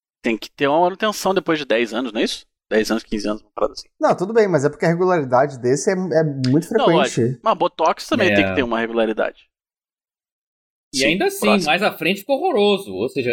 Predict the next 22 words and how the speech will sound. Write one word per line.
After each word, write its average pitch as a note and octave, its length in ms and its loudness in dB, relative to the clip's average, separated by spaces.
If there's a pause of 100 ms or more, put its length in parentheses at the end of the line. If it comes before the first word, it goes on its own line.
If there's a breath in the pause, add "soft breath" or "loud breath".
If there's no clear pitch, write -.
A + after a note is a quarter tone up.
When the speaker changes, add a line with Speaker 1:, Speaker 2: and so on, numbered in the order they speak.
Speaker 3:
é, B2+ 240 -2
é D3 40 -6
pensar F3 360 -2
muito - 220 0
curto D4+ 200 -2
prazo, C3+ 360 -2
gente. F#2 260 -8
É B2 60 4
muito B2+ 200 -6
furado C3 260 0
Speaker 1:
É, C#3 40 0
Speaker 3:
isso G2 140 -6
aí. E2+ 140 -2
Speaker 1:
você - 80 -2
sabe B3+ 200 0
que - 140 -6
uma E3+ 160 2
vez D3 240 2
uma C3 120 0
tia A#2+ 240 -2
minha A2+ 220 -4
fez, G#2 480 -6